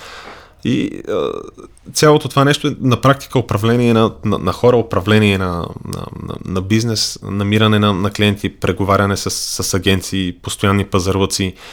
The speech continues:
А, имам много счетоводна работа, имам си счетоводител, има, има правна работа, имам си юрист. И си-, си-, всичките тези неща няма как да се избяга от тях. Така че фултайм работа и още как.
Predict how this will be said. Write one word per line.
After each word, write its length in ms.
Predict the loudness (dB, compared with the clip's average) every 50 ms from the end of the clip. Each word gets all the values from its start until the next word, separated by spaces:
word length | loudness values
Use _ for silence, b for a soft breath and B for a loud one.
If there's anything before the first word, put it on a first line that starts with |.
| B B B B B _
А, 300 | -6 -4 -4 -2 -4 -6 -8 -10 -10 -12 -8 -6
имам 220 | -2 0 2 2
много 160 | 2 2 0
счетоводна 560 | 0 -4 -6 -6 -2 -2 0 0 2 2 2
работа, 300 | 2 2 0 0 -2 -4
имам 80 | -6 -4
си 100 | -6 -8
счетоводител, 720 | -8 -8 -10 -8 -8 -8 -6 -6 -8 -8 -6 -6 -6 -6 -8 -10 -10 -8
има, 220 | -6 -6 -4 -4
има 160 | -4 -4 -6
правна 420 | -2 0 2 2 2 2 0 0 -2
работа, 340 | -2 -2 -4 -8 -8 -8
имам 80 | -8 -8
си 180 | -8 -6 -6 -4
юрист. 280 | -4 -4 -4 -6 -12 B B B B B B B
И 120 | 2 2 4
си-, 180 | 2 0 0
си-, 180 | -2 -2 -2 -2
всичките 420 | 0 0 0 0 0 -2 -4 -4
тези 200 | 0 4 4 4
неща 240 | 4 4 4 4 4
няма 180 | 4 4 2 2
как 140 | 2 0 0
да 80 | -2
се 120 | -6 -8 -4
избяга 260 | -2 -2 -2 -2 -4
от 80 | -8
тях. 220 | -8 -12 -12 -12 -20 _ -20 -20 -20 -20 -20 _ b b b b b b b b b b b b b b b b b b b b b -20 _ _ -20 _ _ _ -20 -20 -20 -20 -8 -4
Така 240 | -4 2 2 2 2
че 340 | 4 4 4 6 4 4 2 -2 -8 -14 -18 -14
фултайм 440 | -2 2 2 2 4 4 4 4 4
работа 340 | 2 0 -2 -2 0 0
и 80 | 2 2
още 180 | 0 0 -4 -6
как. 340 | -8 -8 -8 -8 -16 -20